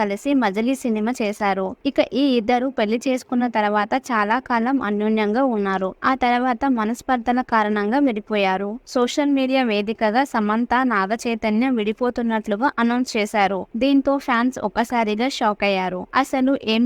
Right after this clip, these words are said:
జరిగిందో తెలియక ఫ్యాన్స్ చుట్టుపిక్కున్నారు. ఇప్పటికీ ఈ ఇద్దరు ఎందుకు విడిపోయారో తెలియదు కానీ సమంత, చైతన్య విడాకులపై చాలా మంది చాలా రకాలుగా కామెంట్ చేస్తున్నారు. ఇది ఇలా ఉంటే ఇప్పుడు చైతన్య శోభితతో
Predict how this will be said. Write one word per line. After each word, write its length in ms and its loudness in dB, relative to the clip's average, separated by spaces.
జరిగిందో 520 0
తెలియక 440 0
ఫ్యాన్స్ 380 2
చుట్టుపిక్కున్నారు. 840 -2
ఇప్పటికీ 500 0
ఈ 20 2
ఇద్దరు 320 0
ఎందుకు 300 0
విడిపోయారో 640 0
తెలియదు 420 -2
కానీ 260 0
సమంత, 400 2
చైతన్య 400 0
విడాకులపై 680 0
చాలా 280 2
మంది 260 0
చాలా 240 4
రకాలుగా 440 0
కామెంట్ 360 0
చేస్తున్నారు. 600 -2
ఇది 120 2
ఇలా 160 2
ఉంటే 240 0
ఇప్పుడు 220 -2
చైతన్య 440 0
శోభితతో 600 0